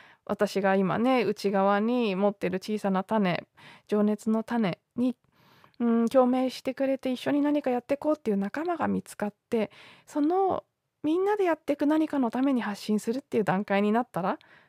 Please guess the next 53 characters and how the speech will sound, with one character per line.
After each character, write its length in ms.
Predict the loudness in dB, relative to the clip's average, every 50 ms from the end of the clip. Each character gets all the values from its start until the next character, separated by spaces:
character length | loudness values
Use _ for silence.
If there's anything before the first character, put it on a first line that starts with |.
| _ _ -4
も 140 | -2 -2
っ 40 | -2 _
と 240 | 0 -2 0 -2 -2 _ _ _ _ _ -2
堂 160 | 0 0 0
々 160 | 0 -2 -4 -2
と 180 | -4 -6 -6 _ _ _ _ _ _ _ _ -4
で 100 | -4 -4
き 100 | -2 -2
る 80 | -4 -4
の 140 | -4 -6
か 80 | -8 -8
も 100 | -8 -8
し 100 | -6 -4
れ 100 | -4 -2
な 120 | -2 -2 -2
い 80 | -2
な 100 | -2 -4
っ 20 | -6 _ _ -6
て 220 | -4 -2 -2 -2 0
思 160 | 0 0 0
っ 60 | 0
た 180 | _ -4 -6 -4
り 100 | -4 -4
も 220 | -8 -8 -10 -10 _ _ _ _ _ _ _ _ _ _ _ _ -20
し 120 | -20 -16 -8
て 140 | -6 -4 -2
る 140 | -2 -2
ん 60 | -4 -6
で 120 | -10 -14
す 80 | -16 -12
け 120 | -10 -6
ど 80 | -2 -2
ね。 120 | -2 -2
会 200 | -2 -4 -6 -6
社 140 | -4 -4 -4
の 120 | -4 -4
時 240 | -4 -6 -8 -8 -6
そ 140 | -2 0 0
う 40 | 0
だ 80 | 0
っ 40 | -2
た 100 | -4 -8
の 100 | -8 -6
で、 140 | -6 -8 -8 -4
プ 100 | -2 -2
ロ 120 | 0 0
ジ 80 | 0 -2
ェ 40 |
ク 120 | -4 -4 -8
ト 120 | -12 -10
と 140 | -6 -8 -6
か 180 | -4 -4 -4 -2
で、 240 | -2 -2 -2 -4